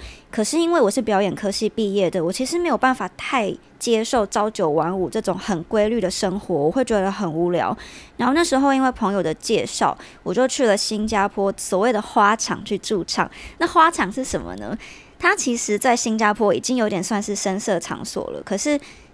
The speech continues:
以台湾的角度来看，我觉得它还是蛮单纯的，就是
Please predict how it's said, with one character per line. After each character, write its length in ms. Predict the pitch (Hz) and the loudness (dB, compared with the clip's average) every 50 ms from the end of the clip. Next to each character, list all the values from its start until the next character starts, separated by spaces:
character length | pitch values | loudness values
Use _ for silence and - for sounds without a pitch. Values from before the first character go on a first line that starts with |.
| - - | -10 -4
以 120 | - 247 | -2 0
台 180 | - 269 285 285 | 2 4 4 4
湾 260 | 320 349 370 370 359 | 6 6 4 4 4
的 160 | 359 302 262 | 4 4 4
角 220 | 226 - 190 160 180 | 4 4 2 2 4
度 80 | 247 | 4
来 140 | 233 208 190 | 4 4 4
看， 180 | 196 - 262 220 | 2 0 -2 -2
我 80 | 190 | 0
觉 80 | 175 208 | 0 0
得 60 | 208 | 0
它 80 | 214 269 | 0 0
还 120 | 262 214 | 0 0
是 120 | 214 - | 0 0
蛮 200 | 240 220 175 160 | -2 -2 -2 0
单 220 | 170 170 156 170 175 | 0 -2 -2 -2 -4
纯 160 | - 220 - - - | -6 -6 -8 -8 -10
的， 100 | - - | -10 -6
就 140 | - 233 | -4 -4
是 180 | 233 - 247 233 | 0 2 2 2